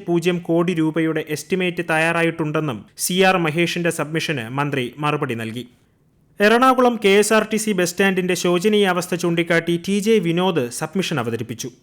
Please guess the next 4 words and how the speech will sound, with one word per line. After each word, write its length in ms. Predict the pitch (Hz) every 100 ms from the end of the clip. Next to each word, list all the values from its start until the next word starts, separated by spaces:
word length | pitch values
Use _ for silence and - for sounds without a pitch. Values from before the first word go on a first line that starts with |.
| _ _ _ 147
ദിനംപ്രതി 460 | 180 202 202 202
ഇരുപത്തിയ്യായിരത്തോളം 1160 | 196 185 202 214 208 190 190 196 196 190 190 180
ആളുകൾ 300 | 175 180 180
ഉപയോഗിക്കുന്ന 600 | 170 175 175 170 170 170